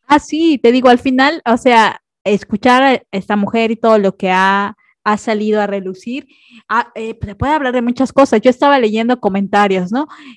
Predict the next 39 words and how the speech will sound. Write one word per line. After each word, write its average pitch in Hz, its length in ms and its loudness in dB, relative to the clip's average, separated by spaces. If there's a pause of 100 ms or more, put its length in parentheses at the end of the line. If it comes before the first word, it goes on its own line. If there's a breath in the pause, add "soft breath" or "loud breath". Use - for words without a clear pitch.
(100)
Que 247 100 2
tienen 359 320 -4
que 311 140 0
ver 294 180 0
también 262 520 -4 (1120)
con, 220 560 4
o 233 120 -2
sea, 240 240 2
con 247 180 4
resentimiento 247 580 4
social. 214 500 2 (180)
También 240 360 2
hay 262 120 6
que, 233 140 0
o 226 80 4
sea, 208 360 4
podemos 330 340 6
hablar 269 320 6
todo 285 400 6 (280)
y 233 140 -2
tirar 240 340 4
todo 262 140 4
el 233 200 2
hate 233 360 0
y 214 120 -2
la 196 160 0
caca 214 340 2
del 190 120 2
mundo 202 360 4
posible 196 420 4
por 160 340 0
su 190 160 4
declaración. 170 640 0
Ese 226 200 -2
es 202 120 -6
un 214 200 0
lado. 330 400 0 (120)
<laughs> - 220 -20
Podemos, 254 600 4